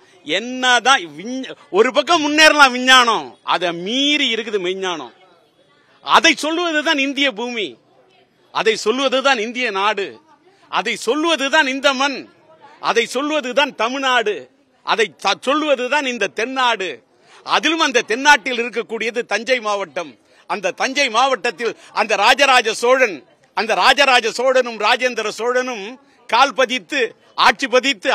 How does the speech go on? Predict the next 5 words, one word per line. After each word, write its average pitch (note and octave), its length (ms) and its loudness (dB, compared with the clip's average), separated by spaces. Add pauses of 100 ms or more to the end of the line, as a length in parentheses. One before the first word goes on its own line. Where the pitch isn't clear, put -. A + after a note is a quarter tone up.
ஆட்சி A#3 300 -2
செலுத்தி, C4 380 -2 (420)
இந்த B3 220 2 (260)
மண்ணிலே D4 460 6 (1200)
தஞ்சை C#4+ 260 2